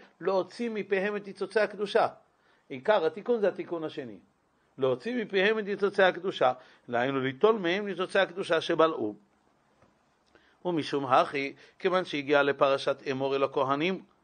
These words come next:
שהכהנים קדושים, וכשנטמעו, נמצא שנכנסה מחדש הטומאה והחול בקודש.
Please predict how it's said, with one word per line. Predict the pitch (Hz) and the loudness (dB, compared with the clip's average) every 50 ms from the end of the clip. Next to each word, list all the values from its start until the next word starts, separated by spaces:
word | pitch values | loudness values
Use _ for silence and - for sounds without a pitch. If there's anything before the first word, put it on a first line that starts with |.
| _ _ _ - - _ | _ _ _ -20 -20 _
שהכהנים | - - 196 190 190 185 190 190 175 170 180 180 180 180 185 185 160 - _ _ _ - | -2 4 6 6 6 4 2 0 2 2 2 2 0 0 -2 -4 -4 -10 _ _ _ -6
קדושים, | - 165 175 180 180 - 185 175 151 117 104 95 - _ _ - _ - | 0 4 4 4 4 2 -2 -2 -2 -2 -6 -12 -20 _ _ -14 _ -2
וכשנטמעו, | 202 160 - - 196 185 185 180 - 185 185 185 190 190 190 190 170 - - _ - - - | -2 0 0 0 0 0 -2 -4 -6 -4 -2 0 2 2 2 0 -2 -6 -18 _ -20 -10 -4
נמצא | 220 208 208 202 202 208 190 190 | -4 -4 -4 -2 4 4 4 4
שנכנסה | 190 196 196 190 185 180 170 139 135 - - 143 135 | 4 0 -4 -4 -4 -4 -4 -6 -4 0 2 2 2
מחדש | 139 139 131 - 143 135 123 143 160 165 - 190 | 0 -2 -4 -2 0 2 4 4 4 2 2 -6
הטומאה | 180 - - 175 175 185 - 185 180 185 175 175 - - | -6 -4 -4 -6 -4 -2 0 4 4 4 4 2 -4 -2
והחול | 156 180 185 185 175 - - 185 185 185 | 4 6 6 6 6 4 2 2 2 4
בקודש. | 175 185 180 180 196 190 196 185 160 165 156 139 117 - - - | 4 2 2 2 2 2 2 2 2 2 2 0 0 -4 -8 -16